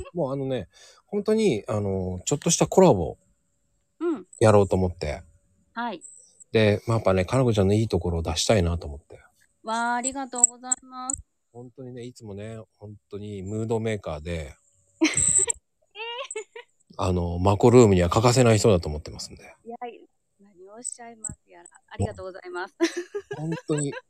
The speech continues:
Speaker 1: よ-、よくもう使わせていただいてます。困った時のかなこと思ってポチッと上げて。
Speaker 2: <laughs>
Speaker 1: そして、あ、もういいやと思って落とそうっていうね。
Speaker 2: そう、そうですね。そうです。
Speaker 1: うん、うん。まあよくね、マリ-、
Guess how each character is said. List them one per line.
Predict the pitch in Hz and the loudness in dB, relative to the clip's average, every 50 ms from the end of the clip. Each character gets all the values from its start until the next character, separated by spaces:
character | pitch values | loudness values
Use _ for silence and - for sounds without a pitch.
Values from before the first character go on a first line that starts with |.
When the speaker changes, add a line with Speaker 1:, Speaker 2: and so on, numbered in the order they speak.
| _ _ | _ _
Speaker 1:
よ-、 | 160 143 147 151 - - | -2 0 0 0 0 0
よ | 165 147 | -2 -4
く | - - 123 107 101 87 - - | -2 -2 -2 -2 -2 -4 -6 -8
も | 101 92 90 85 | -6 -6 -6 -6
う | - | -6
使 | - - - 127 | -6 -4 -2 -2
わ | 127 | -2
せ | 110 - 117 | -2 -4 -4
て | - 113 | -4 -4
い | 104 | -2
た | - 110 | 0 0
だ | 107 104 | 2 0
い | 101 | 0
て | 98 | 0
ま | 104 101 87 | -2 -4 -4
す。 | - - _ - | -6 -10 _ -2
困 | - 135 147 170 180 | 2 6 8 8 8
っ | 175 | 8
た | - 160 139 | 6 4 4
時 | - 135 139 127 | 4 4 4 4
の | 107 - | 4 4
か | - 107 | 6 6
な | 101 92 | 6 4
こ | - 90 | 4 0
と | 80 82 | -2 -2
思 | 78 78 | -4 -6
っ | - | -8
て | - - | -12 -8
ポ | - - 104 | -6 -2 0
チ | - 143 | 0 0
ッ | - | 2
と | - 82 | 4 2
上 | 78 76 76 78 92 | 2 2 2 0 -2
げ | 90 80 | -2 -2
て。 | - 80 - - - - 427 392 - - 539 - - 466 | -2 -4 -6 -6 -6 -6 -6 -6 -4 -8 -10 -8 -8 -10
Speaker 2:
<laughs> | - - - 440 523 - - - - | -10 -8 -10 -12 -12 -12 -16 -12 -12
Speaker 1:
そ | - - - | -12 -12 -12
し | - - | -4 -2
て、 | 160 147 - - | -2 0 2 2
あ、 | 143 139 | 2 4
も | 131 135 127 | 6 6 6
う | 127 | 8
い | 120 | 8
い | 110 | 6
や | 87 82 | 4 4
と | - - | 0 -4
思 | 87 85 | -8 -6
っ | 80 | -4
て | - 82 | -2 -2
落 | 85 82 | -2 -2
と | 90 80 | -2 -4
そ | - - 87 | -4 -4 -4
う | |
っ | 82 - _ _ | -4 -6 _ _
て | - 71 | -14 -14
い | 71 71 | -10 -4
う | |
ね。 | 95 120 143 156 - | -2 0 0 0 -2
Speaker 2:
そ | - 285 269 233 | -6 -8 -8 -8
う、 | - - _ - | -10 -14 _ -18
そ | 226 185 160 | -18 -18 -18
う | |
で | 147 160 | -18 -20
す | - _ 202 | -20 _ -18
ね。 | 233 277 320 349 403 370 _ | -16 -12 -12 -12 -14 -14 _
そ | - - | -12 -6
う | - 107 | -4 -2
で | 110 110 | -2 -2
す。 | 110 | -2
Speaker 1:
う | 113 | -2
ん、 | 110 101 101 98 | -4 -4 -2 -4
う | 95 | -4
ん。 | 90 80 78 - _ - - - - - - - - | -6 -8 -12 -14 _ -18 -16 -16 -18 -20 -18 -2 0
ま | 143 143 | 2 4
あ | 135 135 | 4 6
よ | 139 151 | 4 4
く | 147 - | 2 2
ね、 | 107 120 123 117 | 2 4 4 4
マ | 107 110 117 131 | 4 2 2 0
リ-、 | - | -2